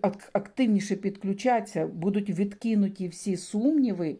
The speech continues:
щодо успіху З С У, і вони вже якось як не будуть стояти осторонь по відлюднику, а включаються активно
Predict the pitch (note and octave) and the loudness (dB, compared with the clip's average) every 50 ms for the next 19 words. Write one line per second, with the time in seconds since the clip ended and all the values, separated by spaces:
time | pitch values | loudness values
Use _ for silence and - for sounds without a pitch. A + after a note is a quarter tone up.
0 | _ _ - - G3 E3+ F3+ F3 - F#3 D#3 - - E3+ - - E3 D3 D#3+ E3+ | _ _ -4 -2 -2 0 0 -2 -2 -4 -6 -6 -8 -12 -8 -6 -6 -6 -6 -6
1 | D#3+ - - E3 D#3 D3 D3 C#3 - - - - - - - _ _ _ - D#3+ | -8 -6 -4 -4 -2 -2 -4 -6 -8 -16 -18 -18 -18 -18 -20 _ _ _ -8 -4
2 | G3 F#3+ F#3+ F#3 F3+ F#3 F#3+ G3 F#3 F3+ F#3+ F#3 F#3 - F3+ - - - F3 - | -2 0 2 2 2 2 2 2 0 2 0 0 0 -2 -6 -6 -4 -6 -2 2
3 | G3 G3 G3 F3+ F#3+ E3+ D#3 D3 - - - F3 D#3+ E3 D#3 D#3 - D3+ - - | 2 2 2 2 0 0 0 -2 -2 -6 -6 -2 0 0 0 -2 -4 -6 -4 -4
4 | F#3+ A3+ A3+ - G3+ F3+ F3 D#3+ - D#3+ D#3 D3 D#3 C#3+ D3 D3 D3+ C#3+ C#3+ D3 | -4 -4 -2 -2 -2 -2 -2 -2 -2 -2 -2 -2 -2 -4 -2 -2 -2 0 0 0
5 | C#3+ - D3 - - E3 E3+ E3 - - F#3+ G3 G3+ - A#3 A3 G3+ F#3+ E3 D3+ | -2 -2 -6 -4 -2 -2 -2 -2 -2 -2 -2 -2 0 2 2 4 4 4 2 0
6 | - - - - - E3 - - - _ A#3+ B3 C#4+ D#4+ C4 A#3+ F3+ D#3 C#3+ | -2 -4 -6 -4 -4 -6 -6 -6 -8 _ 0 2 2 2 2 2 2 0 -2